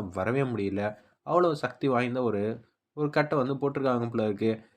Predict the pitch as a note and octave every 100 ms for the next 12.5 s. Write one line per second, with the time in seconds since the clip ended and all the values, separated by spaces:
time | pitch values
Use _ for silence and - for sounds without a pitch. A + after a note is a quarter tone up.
0 | _ _ _ C#3+ F#3+ G3 D3+ B2+ C3 A#2+
1 | B2 D3 C3+ C3 C3 C3 G2+ F#2 D3 C3
2 | G#2 A2 A2 C3+ D3+ C#3+ G#2+ B2 A#2+ A2
3 | C3+ A#2+ G#2 B2 B2 A#2+ B2 G#2+ A2 G#2+
4 | G2 A#2+ D3 C3+ A#2+ A2 G#2 A2 G2+ C3+
5 | D3 C3 A2 B2 A#2 B2 C3 A#2 G#2+ G2
6 | F#2+ A#2+ G#2 B2 C#3 A2 G2+ A#2 G2 B2
7 | A2 F#2 G2+ A#2 - _ - F3+ G3 D3
8 | C3+ C#3 C3 D3+ C#3+ B2 C#3 B2 G2+ G2+
9 | G#2 - - C3 D3+ C#3 A2+ A#2 G#2+ G#2+
10 | C3+ C#3+ A2+ B2+ A#2 B2 A#2 G2+ G#2 A2
11 | B2+ B2+ A#2 G2+ A#2 - A#2 A2+ G#2 G2+
12 | A2 A2 A2+ A#2